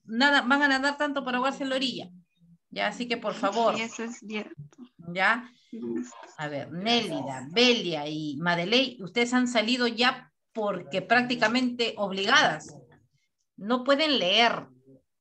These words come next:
Speaker 1: Tienen que aprender a usar. Se inicia con mayúscula.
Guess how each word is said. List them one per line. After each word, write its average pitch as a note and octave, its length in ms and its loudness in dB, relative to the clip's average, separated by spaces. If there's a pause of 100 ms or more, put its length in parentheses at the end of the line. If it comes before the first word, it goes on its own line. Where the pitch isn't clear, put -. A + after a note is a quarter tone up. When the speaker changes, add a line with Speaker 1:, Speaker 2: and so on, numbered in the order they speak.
(500)
Speaker 1:
Tienen C4 360 0
que B3 60 2
aprender A3+ 400 0
a A#3 80 6
usar. A3+ 500 2
Se G3 220 -8
inicia A3+ 580 -4
con A3+ 140 -6
mayúscula. A#3 720 -2